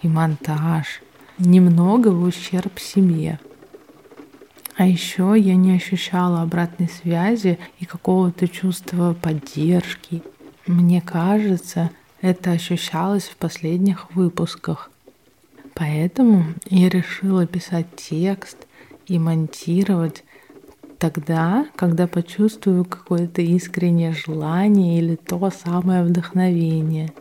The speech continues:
Надеюсь, вы поймёте меня, и у вас остались непрослушанные эпизоды. Спасибо за ваши отзывы и звёздочки,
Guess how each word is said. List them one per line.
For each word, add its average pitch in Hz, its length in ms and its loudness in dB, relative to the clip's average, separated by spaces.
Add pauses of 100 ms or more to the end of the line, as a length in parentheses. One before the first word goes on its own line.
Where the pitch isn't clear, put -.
(1120)
Надеюсь, 180 420 6
вы 180 220 6
поймёте 175 680 0
меня, 180 500 4 (380)
и 180 100 0
у 175 80 4
вас 185 380 0 (120)
остались 190 640 0
непрослушанные 185 1000 0
эпизоды. 170 720 -6 (4000)
Спасибо 180 720 -2
за 170 200 2
ваши 170 380 -2
отзывы 175 680 0
и - 20 0
звёздочки, 160 1040 -2